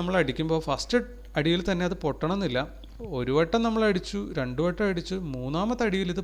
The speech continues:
പൊട്ടി ബ്രേക്ക് ചെയ്ത് താഴെ പോയി. അപ്പോൾ ഈ ഒരു രീതിയിൽ കണ്ടിന്യുവസ് ഹിറ്റ് ചെയ്തിട്ടാണ് മാർക്കറ്റ് ഒരു ഏരിയയെ, അതായത് വ്യക്തമായൊരു സപ്പോർട്ടോ റെസിസ്റ്റൻസോ ആണെങ്കിൽ അത് ബ്രേക്ക് ചെയ്യുന്നത് കണ്ടിന്യുവസ് രണ്ടോ മൂന്നോ തവണ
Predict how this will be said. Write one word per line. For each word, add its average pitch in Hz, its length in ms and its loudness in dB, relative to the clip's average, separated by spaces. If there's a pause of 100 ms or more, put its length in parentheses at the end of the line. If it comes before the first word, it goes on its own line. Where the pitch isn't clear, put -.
പൊട്ടി - 260 -4 (320)
ബ്രേക്ക് 123 240 2
ചെയ്ത് 156 200 0
താഴെ 175 280 0
പോയി. - 120 -8 (640)
അപ്പോൾ 208 200 0
ഈ 226 40 4 (120)
ഒരു 285 80 4 (120)
രീതിയിൽ 208 380 2 (140)
കണ്ടിന്യുവസ് 214 600 0
ഹിറ്റ് 208 260 0
ചെയ്തിട്ടാണ് 196 480 0 (100)
മാർക്കറ്റ് 135 420 -2
ഒരു 143 100 0 (140)
ഏരിയയെ, 156 380 0 (500)
അതായത് 127 320 -2 (500)
വ്യക്തമായൊരു 196 640 2 (100)
സപ്പോർട്ടോ 196 440 -2
റെസിസ്റ്റൻസോ 185 560 -4 (100)
ആണെങ്കിൽ 165 340 -2
അത് 156 80 -2 (100)
ബ്രേക്ക് 131 340 0
ചെയ്യുന്നത് 147 320 -2 (140)
കണ്ടിന്യുവസ് 139 580 -4 (140)
രണ്ടോ 127 260 -2 (100)
മൂന്നോ 208 240 0
തവണ 190 180 0